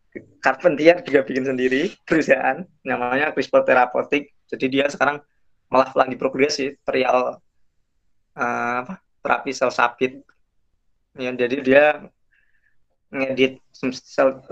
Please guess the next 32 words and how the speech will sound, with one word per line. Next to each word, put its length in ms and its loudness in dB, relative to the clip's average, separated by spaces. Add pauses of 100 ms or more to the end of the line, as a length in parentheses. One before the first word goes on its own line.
(160)
sum-, 220 -6
sel 220 0
sum-sum 320 -4
tulang 160 4
belakang 480 0 (800)
biar 240 -6
normal 400 0
gitu. 160 -6 (160)
Sel 320 0
darah 240 4
putih, 320 -2
eh, 240 2
dar-, 240 4
darah 240 2
merahnya 440 0
biar 200 0
normal. 480 -2 (920)
Kemudian 220 -2
di-, 200 -6 (280)
dimasukkan 1400 -4
lagi 240 0
ke 80 -4
tubuh 240 -8
pasien 640 -2 (360)
agar 240 -2
bisa 200 -10
memproduksi 760 -8
sel 200 -2
darah 280 0 (840)
merah 200 0
yang 200 -8
normal. 560 -2